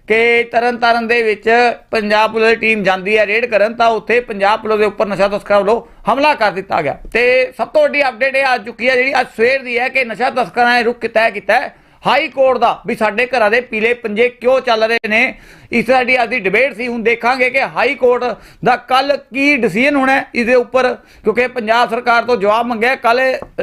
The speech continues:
ਹਾਈ ਕੋਰਟ ਦੇ ਵਿੱਚ ਦੁਆਰਾ ਜਵਾਬ ਦੇਣਾ ਹੈ। ਪੰਜਾਬ ਸਰਕਾਰ ਦੇ ਜਿਹੜੇ ਪੀਲੇ ਪੰਜੇ ਟੁੱਟ, ਵੱਜੇ ਨੇ, ਮਕਾਨ ਟੁੱਟੇ ਨੇ, ਉਹ ਕਿਉਂ ਤੋੜੇ ਗਏ, ਕੀ ਕਾਰਨ ਸੀ, ਕੀ ਸਬੂਤ ਸੀ, ਕੀ ਤੱਥ ਸੀ ਸਰਕਾਰਾਂ ਕੋਲ ਤੇ ਪੁਲਿਸ ਕੋਲ। ਪਰ ਹਾਂ,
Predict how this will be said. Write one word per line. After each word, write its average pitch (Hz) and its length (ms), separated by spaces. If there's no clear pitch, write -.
ਹਾਈ 240 180
ਕੋਰਟ 240 220
ਦੇ 240 140
ਵਿੱਚ 233 260
ਦੁਆਰਾ 214 380
ਜਵਾਬ 208 280
ਦੇਣਾ 214 160
ਹੈ। 233 40
ਪੰਜਾਬ 214 360
ਸਰਕਾਰ 208 340
ਦੇ 226 100
ਜਿਹੜੇ 240 160
ਪੀਲੇ 233 380
ਪੰਜੇ 233 420
ਟੁੱਟ, 226 280
ਵੱਜੇ 208 340
ਨੇ, 240 180
ਮਕਾਨ 214 420
ਟੁੱਟੇ 254 340
ਨੇ, 233 280
ਉਹ 254 220
ਕਿਉਂ 254 260
ਤੋੜੇ 247 360
ਗਏ, 247 140
ਕੀ 254 320
ਕਾਰਨ 233 440
ਸੀ, 247 220
ਕੀ 254 300
ਸਬੂਤ 220 420
ਸੀ, 254 180
ਕੀ 247 320
ਤੱਥ 226 300
ਸੀ 226 160
ਸਰਕਾਰਾਂ 220 420
ਕੋਲ 247 240
ਤੇ 240 180
ਪੁਲਿਸ 220 360
ਕੋਲ। 165 300
ਪਰ 233 120
ਹਾਂ, 254 260